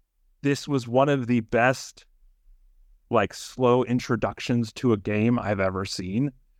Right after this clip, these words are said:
Almost too slow, actually, um, 'cause, like, you literally have to complete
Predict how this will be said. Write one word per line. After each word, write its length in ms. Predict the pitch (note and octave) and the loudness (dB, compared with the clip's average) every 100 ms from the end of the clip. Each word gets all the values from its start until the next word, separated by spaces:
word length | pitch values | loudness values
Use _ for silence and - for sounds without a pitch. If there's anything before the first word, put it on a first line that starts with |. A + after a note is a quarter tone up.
| _ _ _ - | _ _ _ 0
Almost 560 | C#3+ F#3 F#3+ G#3 - | 2 4 2 0 -4
too 240 | - A#2 A#2+ | -6 -2 -2
slow, 340 | - D#3+ D#3+ | -2 0 2
actually, 720 | D3+ D#3+ - F3 E3+ F3 F#3 - - _ _ - | 2 -2 -4 -2 0 0 -2 -8 -20 _ _ -2
um, 240 | A2 G#2 F#2+ | 0 0 -2
'cause, 180 | A#2 | -2
like, 140 | A2+ A2 | -2 -2
you 160 | A#2 A2+ | -2 0
literally 340 | A#2+ B2+ C3 | 2 2 2
have 180 | A#2 A2+ | 2 0
to 120 | A#2+ | 0
complete 520 | - A2+ - A2 G#2+ | -4 -4 -2 -2 -2